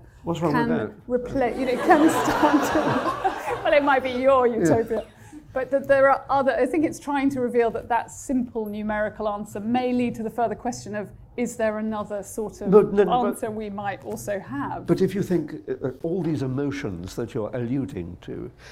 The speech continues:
Speaker 1: are really um, consequences of the chemical processes going on in, in our, our system. They are physical processes that depend upon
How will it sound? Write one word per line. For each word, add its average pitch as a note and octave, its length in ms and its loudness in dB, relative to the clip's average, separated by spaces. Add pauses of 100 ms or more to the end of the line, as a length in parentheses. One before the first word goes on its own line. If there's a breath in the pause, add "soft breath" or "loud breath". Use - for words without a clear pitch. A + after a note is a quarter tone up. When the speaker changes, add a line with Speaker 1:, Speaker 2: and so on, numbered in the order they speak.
(160 loud breath)
Speaker 1:
are C3+ 160 -6
really C#3 400 -4 (380 loud breath)
um, A#2 160 -8
consequences A#2 840 -8
of A2+ 100 -8
the A2 80 -10
chemical A2 440 -8
processes G#2+ 680 -8
going G#2 320 -6
on F#2 280 -6 (280 loud breath)
in, G#2 340 -6
in G#2+ 220 -6
our, G#2 280 -6
our A2 180 -6
system. G2 420 -8 (200 loud breath)
They D3 100 -4
are B2 140 -6
physical C3 560 -6
processes A2+ 800 -8 (280 loud breath)
that A#2+ 240 -4
depend A#2 380 -6
upon A#2 420 -8